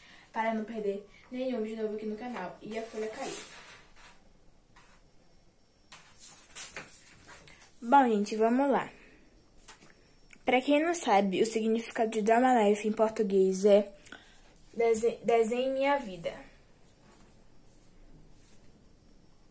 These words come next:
E vim explicar dois tipos de produções que vocês podem estar fazendo com Draw My Life. A primeira produção,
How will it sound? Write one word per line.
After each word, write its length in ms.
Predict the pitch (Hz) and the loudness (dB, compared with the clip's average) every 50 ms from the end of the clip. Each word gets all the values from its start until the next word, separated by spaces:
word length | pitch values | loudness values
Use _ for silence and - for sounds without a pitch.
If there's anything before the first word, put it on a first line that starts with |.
| - - - - | -20 -20 -8 -2
E 160 | 226 254 247 | 0 0 2
vim 140 | 247 254 269 | 4 2 2
explicar 680 | 277 - - 262 254 - - 226 185 180 180 - - - | 2 0 -2 -4 -4 0 2 4 4 4 4 0 -8 -14
dois 1000 | - 180 185 190 214 226 240 254 262 269 285 294 294 302 302 - - - - - - - - - - - - - - - - - - - - | -10 -6 6 8 10 10 12 12 12 10 10 8 4 4 4 2 2 2 -2 -4 -12 -20 -20 -20 -20 -20 -20 -20 -20 -20 -20 -20 -20 -20 -10
tipos 480 | - - - 262 220 - 262 262 247 214 | -8 -4 -4 -4 -4 -2 -4 -2 -2 -2
de 80 | 226 | -4
produções 600 | 226 - 262 247 233 - 269 - - 220 214 220 - | 0 2 2 2 2 0 -2 -2 0 -2 -2 -2 -2
que 100 | - 233 | -4 -2
vocês 300 | 214 - - - - - | -2 0 0 0 0 0
podem 260 | - - 214 208 208 | 2 2 4 4 4
estar 200 | - - 226 214 | 2 2 0 -2
fazendo 520 | 220 240 220 214 202 185 180 175 180 180 - - - - - - | 2 2 2 2 2 0 -4 -4 -4 -8 -12 -14 -20 -20 -18 -4
com 200 | - 233 240 233 | -2 0 2 2
Draw 260 | 202 180 170 175 175 | 2 2 2 2 2
My 140 | 185 202 208 - - | 2 2 2 2 0
Life. 380 | - - - - - - - - - - - - - - - _ _ - - - - - - - - - - - - - - - - - - - - - - - - - | -2 -4 -6 -6 -6 -8 -14 -18 -20 -20 -20 -20 -20 -20 -20 _ _ -20 -20 -20 -20 -20 -20 -20 -20 -20 -20 -20 -20 -20 -20 -20 -20 -20 -4 -2 0 0 0 -4 -12 -6
A 100 | - 233 | -4 -4
primeira 460 | - - 277 254 269 285 302 349 339 339 | -4 -4 -6 -6 -6 -4 -4 -4 -4 -4
produção, 640 | 339 320 277 247 254 262 - - 214 185 190 214 | -4 -6 -4 -4 -4 -6 -6 -8 -8 -8 -8 -8